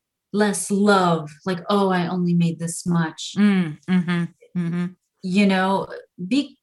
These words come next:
Speaker 1: grateful for it. It, it truly is. I don't know. I th-, I think maybe that's why I call the firm radiant, because there's some energy behind money,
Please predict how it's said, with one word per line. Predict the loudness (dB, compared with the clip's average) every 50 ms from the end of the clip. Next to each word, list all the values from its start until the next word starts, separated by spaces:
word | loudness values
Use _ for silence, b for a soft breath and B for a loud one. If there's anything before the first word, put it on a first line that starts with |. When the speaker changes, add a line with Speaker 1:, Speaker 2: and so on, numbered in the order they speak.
| _ _ _
Speaker 1:
grateful | 2 4 4 4 2 -4 -12 -10 -10 -10
for | -8 -6 -4 -2 -2 -2 -2
it. | -4 -6 -8 -8 -8
It, | -8 -6 -6 -4
it | -4 -6 -6 -6
truly | -4 -2 0 0 0 0 -2 -2 0 0
is. | 0 2 0 0 0 0 -2 -2 -4 -6 -8 -12 -14 -18 b b b b b b b b b b _ _ _ B B B B B B _ _ _ _ _ -4
I | -2 0 2
don't | 2 2 2
know. | 2 4 4
I | 4 2 2
th-, | 0 -2 -6 -6 -6
I | -4
think | -2 -4 -2 -2
maybe | -2 0 0 0
that's | 0 0 -2 -2 -4 -4
why | -2 -2 0
I | -2 -2 -4
call | -6 -6 -6
the | -6 -8 -4
firm | 0 2 2 2 4
radiant, | 4 4 4 4 2 2 0 -2 -4 -6 -8 -10 -12 -16 _ -16
because | -16 -10 -6 -4 -4 -2 -2 -4
there's | -4 -4 -4 -4
some | -4 -4 -4 -2 0
energy | 2 2 2 2 2 -2 -4 -4 -6
behind | -6 -8 -10 -12 -12 -12 -10 -4
money, | -2 0 0 2 0 -2 -6